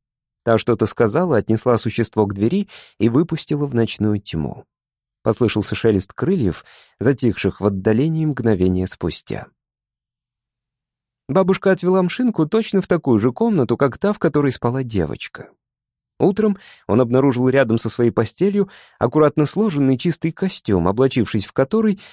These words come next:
стал выглядеть очень и очень симпатичным. Впрочем, те, кто надевал одежду из сундука бабушки, никогда не думали о том, как они выглядят. Им было не до того,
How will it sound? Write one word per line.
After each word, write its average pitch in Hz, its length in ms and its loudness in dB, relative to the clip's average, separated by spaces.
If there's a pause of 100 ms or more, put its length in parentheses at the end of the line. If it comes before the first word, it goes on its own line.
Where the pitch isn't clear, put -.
(100)
стал 139 280 0
выглядеть 175 560 0
очень 175 420 0
и 139 60 2
очень 117 320 0
симпатичным. - 920 -6 (840)
Впрочем, 165 540 0
те, 175 160 2
кто 160 160 -2
надевал 147 400 2
одежду 139 360 0
из 135 120 0
сундука 143 440 0
бабушки, 139 600 -2
никогда 170 580 0
не 110 100 4
думали 113 300 2
о 131 120 2
том, 220 220 0
как 160 200 -2
они 139 180 0
выглядят. - 720 -4 (320)
Им 180 160 0
было 165 200 4
не 143 120 4
до 139 140 0
того, 135 400 -2